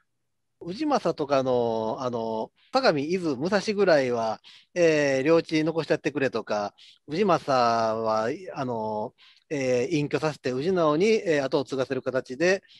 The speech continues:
あの、北条家を残してくれとか、そういったことはどうも家康は一生懸命運動したみたいですね。だからそれは受け入れられなかったと。だから、まあ、秀吉としてもせめて、氏直さんの大名ぐらいは残してやろうかと。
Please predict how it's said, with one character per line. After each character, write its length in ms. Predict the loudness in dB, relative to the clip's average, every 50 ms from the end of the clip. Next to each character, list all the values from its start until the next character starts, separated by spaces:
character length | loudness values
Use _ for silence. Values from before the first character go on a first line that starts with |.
| -20 _ _ -8
あ 100 | -6 -4
の、 260 | -2 -2 -2 -2 -2
北 200 | -2 0 0 0
条 100 | 0 0
家 80 | -2 -2
を 40 | -4
残 160 | -4 -6 -6
し 20 |
て 60 | -4
く 60 | -4 -6
れ 40 |
と 80 | -6 -6
か、 80 | -10 -10
そ 160 | -6 -6 -6
う 40 | -4
い 20 |
っ 20 |
た 80 | -4 -6
こ 80 | -8 -4
と 80 | -2 0
は 40 |
ど 140 | 2 2 2 2
う 20 |
も 80 | 2 2
家 120 | 2 4
康 220 | 2 2 2 2
は 80 | 0 0
一 80 | 0 -2
生 60 | -6
懸 160 | -4 -4 -4
命 140 | -4 -4 -6
運 200 | -6 -6 -6 -8
動 80 | -8
し 40 | -10
た 60 | -10 -14
み 40 | -16
た 80 | -16
い 40 | -18
で 40 | -18
す 80 | _
ね。 140 | -16 -16 -16 _ _ _ _ _ _ _ _ _ _ _ _ _ _ _ _
だ 80 | -8 -8
か 40 | -8
ら 40 | -6
そ 100 | -6 -6
れ 100 | -4 -2
は 180 | -2 -2 -2
受 140 | -4 -6 -8
け 100 | -4 -4
入 60 | -4
れ 60 | -2 -2
ら 40 | -4
れ 80 | -6
な 80 | -6 -10
か 60 | -12
っ 40 | -16
た 60 | _
と。 120 | _ _ _ _ _ _ _ _ _ _ _ _ _ _ _ _ _ _ -20 -20 -20 _ _ _ _ _ _ _ _ _ _ _ _ _ _
だ 120 | -10 -8 -6
か 60 | -6
ら、 20 | -6
ま 80 | -6
あ、 20 | -8
秀 100 | -6 -4
吉 140 | -6 -4 -4
と 100 | -6 -8
し 40 |
て 60 | -8 -8
も 80 | -12
せ 120 | -10 -8 -6
め 140 | -6 -6
て、 380 | -4 -2 -2 0 0 -2 -2 -6 -10
氏 200 | -10 -8 -6 -4
直 180 | -2 -2 -4
さ 140 | -4 -4 -6
ん 100 | -6 -6
の 300 | -6 -4 -4 -6 -6 -8 _ _ _ _ _ _
大 160 | -8 -8 -8
名 180 | -6 -8 -10 -10
ぐ 80 | -8 -8
ら 80 | -10
い 20 | -10
は 80 | -10 -12
残 220 | -16 -20 -20 -18
し 40 | -14
て 80 | -12
や 40 | -10
ろ 80 | -8 -8
う 40 | -10
か 100 | -10 -14
と。 80 | -14